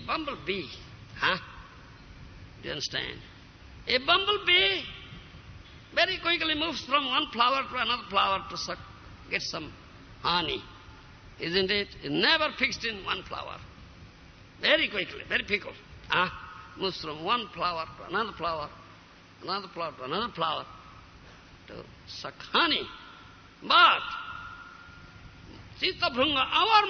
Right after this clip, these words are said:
mind, they're like a bumblebee or honeybee. Let that honeybee, our mind, that like a honeybee, should not move so quickly from one flower to another flower. Let it fixed.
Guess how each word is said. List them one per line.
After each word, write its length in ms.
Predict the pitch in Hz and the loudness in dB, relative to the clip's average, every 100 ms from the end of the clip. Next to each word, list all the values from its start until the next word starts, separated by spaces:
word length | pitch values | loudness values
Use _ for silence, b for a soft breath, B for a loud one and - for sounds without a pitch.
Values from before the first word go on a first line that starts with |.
| 320 | 6
mind, 420 | 320 349 240 156 - - - - - - - - - - - - - - | 10 10 8 2 -6 -10 -12 -14 -16 -16 -16 -16 -18 -18 -20 -20 -20 -4
they're 120 | - | 0
like 240 | 269 285 226 | 2 2 4
a 180 | 254 240 214 | 2 2 2
bumblebee 800 | 277 262 214 160 240 277 - 208 - - - - - - | 2 2 0 4 6 4 2 -6 -12 -16 -20 -20 -20 -4
or 80 | 160 | -2
honeybee. 500 | - 214 285 311 320 440 466 - - - - - - | 6 8 10 8 10 8 6 0 -12 -16 -18 -18 -8
Let 300 | 247 392 539 480 | 6 8 8 10
that 180 | 427 - - - - - - - - - - - - - - | 8 8 0 -10 -12 -14 -16 -18 -18 -18 -18 -20 -20 -20 -2
honeybee, 680 | 220 247 247 214 208 170 151 - | 0 2 2 0 0 0 -2 -4
our 100 | 175 | -4
mind, 440 | 165 196 214 170 160 | 0 4 4 2 -4
that 220 | 165 165 | -8 -4
like 180 | 165 156 | -6 -4
a 40 | |
honeybee, 520 | 143 240 247 202 180 165 | 2 2 2 0 -2 -4
should 360 | - - 381 | -8 -2 0
not 200 | 349 302 | 2 2
move 200 | 240 254 | 0 -4
so 200 | 202 233 208 | -4 -4 -2
quickly 360 | 220 220 208 | -2 0 -4
from 240 | 180 180 156 | -4 -6 -2
one 180 | 202 165 | -4 -2
flower 240 | 170 165 | -4 -4
to 100 | 151 | -6
another 260 | 156 143 151 | -8 -10 -8
flower. 240 | - 131 120 B B B B | -4 -4 -6 B B B B
Let 220 | - 302 | 2 4
it 100 | 320 269 - | 4 -2 2
fixed. 420 | - 403 - - | 4 6 4 -8